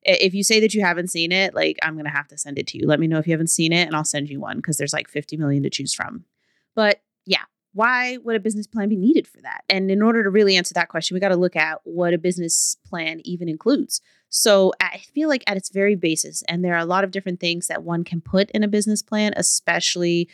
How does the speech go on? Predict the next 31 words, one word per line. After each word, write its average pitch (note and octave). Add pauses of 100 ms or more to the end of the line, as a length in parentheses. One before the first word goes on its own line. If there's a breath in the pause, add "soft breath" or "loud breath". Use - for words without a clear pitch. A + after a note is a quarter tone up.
(140)
depending F3+
on E3+
the E3
type D3+
of A3
business G3+
you E3+
have, D3 (320 soft breath)
but, E3+ (100)
you F3+
know, E3+
some F3
basic F3+
things, E3
an E3+
executive D#3
summary, -
products D3+
and F#3+
services A#3
that -
you're -
gonna D#3
offer, - (280)
the G3
marketing F3+
strategy D3+
and D#3+
analysis, D3+ (260)
financial G3
planning, -